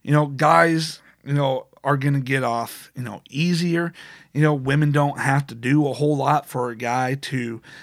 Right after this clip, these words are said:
you know, uh, come, you know, and, you know, uh, achieve that orgasm of getting off,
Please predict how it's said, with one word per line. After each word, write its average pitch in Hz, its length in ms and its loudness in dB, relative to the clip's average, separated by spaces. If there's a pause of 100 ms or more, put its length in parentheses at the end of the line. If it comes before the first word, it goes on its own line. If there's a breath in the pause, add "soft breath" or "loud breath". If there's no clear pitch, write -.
(160 loud breath)
you 135 140 0
know, 120 220 0
uh, 98 400 -4
come, 147 540 0 (280)
you 135 100 -4
know, 143 320 2
and, 120 400 -6 (400 loud breath)
you 135 100 -2
know, 123 340 -4
uh, 120 280 0
achieve 139 440 -2
that 127 280 0
orgasm 131 600 -2
of 127 240 -6
getting 127 340 -6
off, 127 420 -4